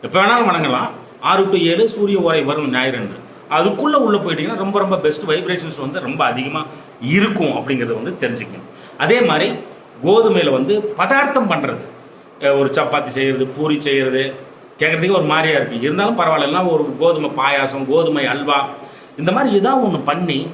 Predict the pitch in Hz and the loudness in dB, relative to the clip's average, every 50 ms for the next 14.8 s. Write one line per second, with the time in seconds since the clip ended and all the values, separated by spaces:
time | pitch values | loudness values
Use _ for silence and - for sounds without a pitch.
0 | - - 135 143 139 139 139 - - 214 208 - - 139 127 135 139 165 185 - | -12 -8 -6 -2 -2 -2 -2 -2 -2 -4 -4 -4 -6 -10 -6 -4 -4 -4 -4 -4
1 | 175 - 117 131 165 196 175 160 - - 135 143 - - - - - - - - | -8 -10 -8 -4 -4 -4 -4 -4 -6 -4 -4 -4 -4 -6 -10 -14 -18 -20 -20 -20
2 | - - 120 127 147 160 165 202 240 247 254 277 269 269 262 262 247 220 196 202 | -18 -8 -2 2 2 4 4 4 2 4 4 4 4 4 4 4 0 0 0 -2
3 | 185 190 202 196 180 175 175 - - 160 - 214 208 190 196 185 - 151 147 131 | -2 0 2 2 2 2 0 -2 -4 -2 0 2 2 2 2 -2 -2 -2 -6 -6
4 | 143 139 143 139 127 113 107 117 135 175 240 277 254 - - 214 151 - - - | -4 -4 -2 -2 -4 -4 -2 2 2 4 4 2 2 0 0 0 0 0 -4 -8
5 | - - - - - - - - - - - - - - - - - - - - | -10 -16 -18 -20 -20 -20 -20 -20 -20 -20 -20 -20 -20 -20 -20 -20 -20 -20 -20 -20
6 | - - - - - 160 165 175 208 254 - - 320 320 311 - 277 269 226 190 | -20 -20 -20 -16 -6 -2 2 2 4 4 4 2 2 0 2 2 2 2 4 2
7 | 170 165 - 135 120 110 101 160 143 107 98 90 - - - - - - - - | 0 0 0 -2 -2 -2 -2 -4 -6 -6 -8 -8 -10 -12 -18 -20 -20 -20 -20 -20
8 | - - - - - - - - - - - - - - 151 160 190 190 180 165 | -20 -20 -20 -20 -20 -20 -20 -20 -20 -20 -20 -20 -14 -2 0 2 2 4 2 2
9 | 156 - 170 185 220 254 254 - - 202 151 143 151 - 147 135 156 170 160 147 | 0 0 0 0 0 0 0 0 0 -2 -2 -2 -4 -6 -6 -8 -8 -6 -2 0
10 | 151 147 175 165 - - - 98 - - - - - - - - - 131 156 202 | 0 2 2 0 0 -2 -4 -8 -10 -14 -20 -20 -20 -20 -20 -12 -2 0 0 2
11 | 214 - 220 - 147 117 - - - - - - - - - - - - 156 208 | 4 2 2 2 2 -2 -2 -8 -12 -16 -20 -20 -20 -20 -20 -14 -2 0 0 4
12 | 226 226 214 208 - 175 143 - 139 131 131 120 120 135 - 123 127 139 135 139 | 4 4 4 4 0 -2 -2 -2 -2 0 0 -2 -2 -4 -6 -6 -6 -6 -6 -6
13 | 139 143 143 - 131 185 233 233 185 - - 147 135 127 123 156 147 131 127 - | -8 -8 -8 -4 -2 -2 -2 -2 -4 -4 -2 -2 -2 -2 -4 -4 -4 -4 -4 -4
14 | - 170 147 127 120 117 - 160 113 104 107 113 - - - - | -6 -6 -4 -4 -4 -4 -6 -6 -4 -4 -4 -4 -4 -8 -10 -12